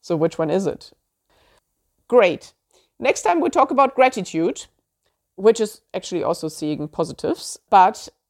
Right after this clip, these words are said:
um, it has a lot more to it. So, uh, I'm going to talk about that next week. Okay, these are my thoughts. If you have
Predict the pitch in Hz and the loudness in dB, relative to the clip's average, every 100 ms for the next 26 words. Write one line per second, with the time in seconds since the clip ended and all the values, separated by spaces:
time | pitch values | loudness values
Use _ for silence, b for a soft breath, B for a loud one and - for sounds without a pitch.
0 | _ 175 160 156 - 165 165 - 202 160 | _ -16 -14 -14 -8 -8 -8 -6 -2 -2
1 | - 156 143 - 147 208 - - - - | -2 -4 -4 -2 -2 -2 -4 -20 -14 0
2 | 165 156 156 156 _ _ _ _ _ 185 | 2 4 2 -2 _ _ _ _ _ -2
3 | 175 202 202 202 240 214 220 - 220 214 | -2 0 0 0 -2 -6 -6 -4 -4 -4
4 | - 240 - 339 453 - 165 - _ _ | -4 -6 -4 -4 -4 -4 -6 -8 _ _
5 | _ _ _ _ _ _ _ _ _ _ | _ _ _ _ _ _ _ _ _ _
6 | _ - 233 185 302 466 453 294 208 370 | _ 0 2 2 2 2 2 2 2 0
7 | - 143 160 294 - _ - 359 269 427 | -2 0 -2 -4 -12 _ -4 -2 4 6
8 | 494 494 - 277 240 240 | 6 2 -8 -2 -2 -2